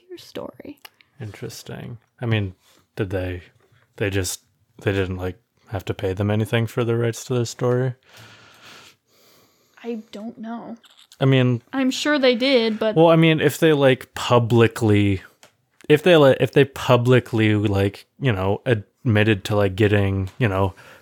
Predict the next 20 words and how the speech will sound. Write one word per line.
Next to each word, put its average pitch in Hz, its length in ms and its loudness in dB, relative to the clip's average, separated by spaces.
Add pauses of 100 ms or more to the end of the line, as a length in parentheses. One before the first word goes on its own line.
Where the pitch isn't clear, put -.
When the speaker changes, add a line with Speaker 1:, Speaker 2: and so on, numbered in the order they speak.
Speaker 2:
ten 107 240 2
million 101 280 4
dollars 101 500 4
for - 160 -4
the 95 120 -2
rights 98 280 2
to - 120 -4
their 95 160 -2
story, 98 640 -2 (500)
like, 101 240 2
that 107 240 2
would 104 140 0
undercut 104 580 -2
the 101 100 0
whole 98 180 -2
thing, 95 380 -4
'cause 98 180 -8
then 95 180 -6
it's 92 300 -10
like, 101 260 -4